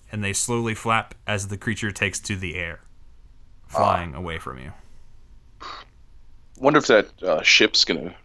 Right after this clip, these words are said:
Speaker 2: be here soon.
Speaker 1: Speaking of which,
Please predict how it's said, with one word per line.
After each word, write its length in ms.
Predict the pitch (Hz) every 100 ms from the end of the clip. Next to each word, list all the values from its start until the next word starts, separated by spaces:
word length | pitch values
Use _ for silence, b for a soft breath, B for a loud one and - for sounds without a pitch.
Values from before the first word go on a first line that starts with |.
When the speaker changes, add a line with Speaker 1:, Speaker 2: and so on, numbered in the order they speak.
| - -
Speaker 2:
be 100 | 107
here 200 | 107 -
soon. 440 | - 98 82 104 - - - - - - - - -
Speaker 1:
Speaking 540 | - - 262 226 160
of 80 | 127
which, 520 | 147 175 - - -